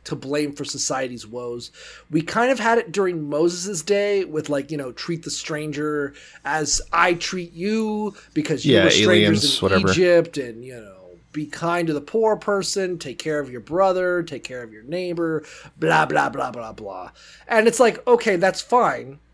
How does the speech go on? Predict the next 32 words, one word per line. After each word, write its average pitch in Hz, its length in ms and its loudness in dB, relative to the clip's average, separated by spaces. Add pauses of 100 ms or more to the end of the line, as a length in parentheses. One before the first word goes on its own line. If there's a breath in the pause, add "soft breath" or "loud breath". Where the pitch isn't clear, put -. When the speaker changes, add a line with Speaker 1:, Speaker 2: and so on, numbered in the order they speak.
(520 soft breath)
Speaker 1:
but 190 260 6 (260)
you 202 220 -4
can 196 240 0
weasel 190 400 4
out. 170 220 2
There's 156 180 -2
a 156 40 0
loophole. 156 540 -2
Yeah, 220 180 2
well, 196 100 2
I'm 208 60 2
not 262 100 -2
gonna 220 100 -6
take 180 160 -4
care 185 160 -4
of 127 80 -10
fucking 156 360 -6
a 92 40 -14 (140)
poor 262 320 -2
guy 107 280 -6
who's 113 200 -12
begging 147 320 -4
on 123 100 -10
the 104 80 -16
street. - 360 -4
I'm 185 100 -4
gonna 185 100 0
throw 151 200 -4
a 113 60 -6
rock 180 380 4
at 107 160 -8
him. 85 140 -14